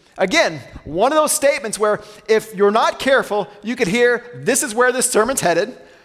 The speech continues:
Who is Jesus?" And you could mentally check out because you've got that one down. And if that's the case, that you know who Jesus is, I'm really glad for that.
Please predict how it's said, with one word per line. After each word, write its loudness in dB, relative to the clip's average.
Who 0
is 0
Jesus?" 2
And -4
you -4
could 0
mentally 0
check 0
out -6
because -2
you've -4
got 0
that 2
one -6
down. -4
And 2
if 2
that's 0
the 0
case, 2
that -2
you -2
know 2
who -4
Jesus -2
is, 2
I'm -14
really -4
glad -2
for -16
that. -12